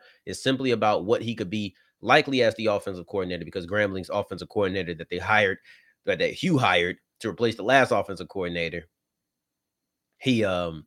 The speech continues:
he, he got hired on to be a part of the Texans, the Houston Texans staff. So overall, whether it was that guy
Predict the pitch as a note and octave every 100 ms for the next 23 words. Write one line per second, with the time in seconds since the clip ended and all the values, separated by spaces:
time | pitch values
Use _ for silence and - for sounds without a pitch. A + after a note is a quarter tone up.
0 | _ - _ - B2 A2 B2 G#2+ F#2+ -
1 | G2+ F#2+ F#2 F2+ E2+ F2+ E2+ _ _ _
2 | - G#2 F#2 D#2+ - G#2+ - D#2+ E2+ G2
3 | F#2 E2+ F#2+ F2+ D#2+ - C#2 - _ _
4 | _ _ - A#2 A2 G2+ - _ _ _
5 | - F3+ D#3+ D3+ B2 A#2+ C#3 C3 B2 A#2+
6 | C#3 B2+ C3 D3+